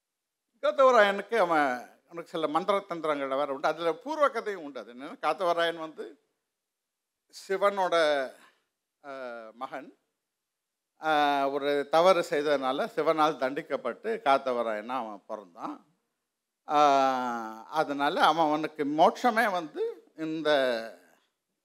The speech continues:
திருப்பி அவன் போகணும், எங்க மேல் உலகத்துக்கு போகணுங்கிறது தான். So, அதுக்கு நடுவுல தான் இந்த காதல் வருது.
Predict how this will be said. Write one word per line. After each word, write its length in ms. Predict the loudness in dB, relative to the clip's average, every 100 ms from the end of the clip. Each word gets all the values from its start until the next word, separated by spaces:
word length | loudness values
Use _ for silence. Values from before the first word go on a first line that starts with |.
| _ _ _ _ _
திருப்பி 260 | -6 2 2
அவன் 180 | 2
போகணும், 400 | 0 -2 -2 -10 _ _ _
எங்க 560 | -12 -2 0 0 -2 -8 _ _ _ _ _
மேல் 220 | 0 0
உலகத்துக்கு 520 | -2 -4 -8 -20 _
போகணுங்கிறது 500 | -8 -8 -10 -18 -20
தான். 200 | _ -20 _ _ _ _ _ _ _ _ _
So, 180 | 4
அதுக்கு 240 | 4 4 -2
நடுவுல 420 | 2 2 2 -2
தான் 160 | -2 -6
இந்த 140 | -6
காதல் 340 | 0 0 0
வருது. 180 | -8 -16